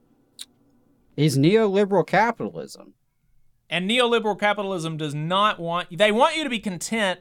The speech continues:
Speaker 2: and not ask for more, but they do not want you to not work.
Speaker 1: Right. Uh,
Speaker 2: You have to work.
Speaker 1: outside of a reserve army of unemployed, and which,
Speaker 2: Right.
Speaker 1: again, yeah,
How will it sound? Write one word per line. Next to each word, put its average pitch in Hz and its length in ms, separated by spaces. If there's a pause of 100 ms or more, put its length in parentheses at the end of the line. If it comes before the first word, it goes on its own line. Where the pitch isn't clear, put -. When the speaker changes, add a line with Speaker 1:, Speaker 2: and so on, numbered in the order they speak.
Speaker 2:
and 160 120
not 170 220
ask 170 300
for 156 160
more, 147 440
but 151 160
they 165 100
do 160 160
not 220 380
want 156 260
you 127 320 (600)
to 170 120
not 151 320
work. 127 340
Speaker 1:
Right. 156 400
Uh, 175 160
Speaker 2:
You 175 120
have 285 300
to 185 100
work. 214 140
Speaker 1:
outside 220 260
of 190 120
a 160 200
reserve 156 480
army 147 320
of 160 100
unemployed, 135 720
and 135 300 (300)
which, 160 300
Speaker 2:
Right. 117 180 (120)
Speaker 1:
again, 208 380
yeah, 135 260